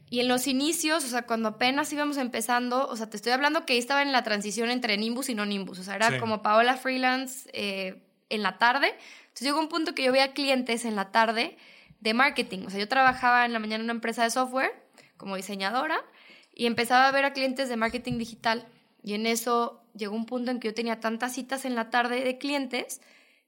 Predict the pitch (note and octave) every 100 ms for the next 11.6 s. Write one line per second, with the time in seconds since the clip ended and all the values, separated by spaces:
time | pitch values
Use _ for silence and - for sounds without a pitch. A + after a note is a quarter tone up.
0 | _ A#3 A3+ G#3+ G#3+ - _ A3 G#3 G#3
1 | A3 C4 A#3+ A3 A3+ G3+ G3 F#3 G3 F#3+
2 | F#3+ F#3 G#3+ A3 B3+ B3+ - A#3 A3 G3+
3 | G3+ G#3+ A3+ B3+ D4 - - - - A3+
4 | G#3+ G#3 A3+ A#3 C4+ B3+ A3+ G#3+ A3+ A#3+
5 | A#3+ A#3 A#3 C#4 G4 - - - - -
6 | A#3 A3+ A3+ A3+ A3 - A#3 A#3 A#3 A#3+
7 | B3+ B3+ C4+ E4+ - - - G#3+ G3+ G3+
8 | G#3 G3+ A3 G3+ A3 C4 - C#4+ C#4+ C#4+
9 | D4+ D4+ C#4 C4 C4+ C4+ C4 C4 B4 -
10 | - _ - B2 B2 D#3+ - A#3 A#3 A#3
11 | A3+ A3 G#3 G#3 G#3 -